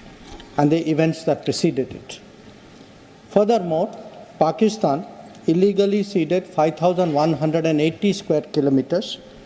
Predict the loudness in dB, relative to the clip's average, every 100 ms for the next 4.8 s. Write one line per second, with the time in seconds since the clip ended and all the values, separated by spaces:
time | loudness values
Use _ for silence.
0 | -20 -20 -4 0 0 2 2 4 2 0
1 | -2 -2 -2 -2 0 -2 0 2 4 2
2 | -4 -14 -20 -20 -20 -20 -20 -6 -2 0
3 | 0 2 2 2 2 2 2 2 -2 0
4 | -2 0 -2 0 -2 -2 -4